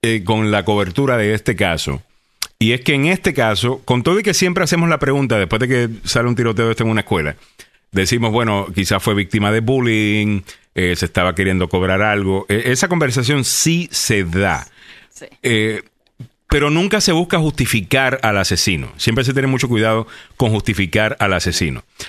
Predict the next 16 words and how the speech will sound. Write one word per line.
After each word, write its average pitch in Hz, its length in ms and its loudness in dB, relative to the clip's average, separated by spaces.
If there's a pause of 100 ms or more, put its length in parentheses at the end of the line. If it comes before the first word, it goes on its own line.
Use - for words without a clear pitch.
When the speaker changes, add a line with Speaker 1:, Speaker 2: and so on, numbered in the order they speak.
(120)
Speaker 1:
Con 131 220 2
esta 175 180 0
yo 202 160 2
siento 165 560 2
que 110 120 0
la 104 100 2
conversación 104 560 0
se - 80 0
está 156 180 0
convirtiendo 135 640 0
en 120 160 -2
una 107 380 0 (1120)
en 117 180 2
donde 113 240 2
escuelas 143 340 0
religiosas 139 840 0